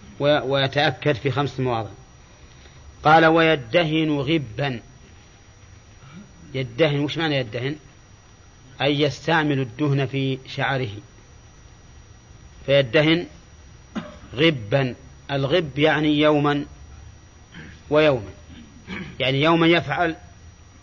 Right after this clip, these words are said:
ويوما لا يفعل، وليس بلازم أن يكون يوما ويوما، يعني ب-، هكذا بالترتيب،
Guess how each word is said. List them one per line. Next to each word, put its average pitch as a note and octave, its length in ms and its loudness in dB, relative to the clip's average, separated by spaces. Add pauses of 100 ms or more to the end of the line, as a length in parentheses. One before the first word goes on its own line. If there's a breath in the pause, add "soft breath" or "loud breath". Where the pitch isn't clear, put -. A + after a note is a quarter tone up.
(300)
ويوما D3+ 340 2
لا C#3+ 220 4
يفعل، - 240 -8 (2250)
وليس E3 320 2
بلازم E3+ 580 2
أن D3 160 -2
يكون C#3 320 -4
يوما C3 500 0 (920)
ويوما، C3 380 0
يعني A#2 240 -6
ب-، A2+ 140 -10 (840 loud breath)
هكذا C#3 260 -2
بالترتيب، C#3 500 -6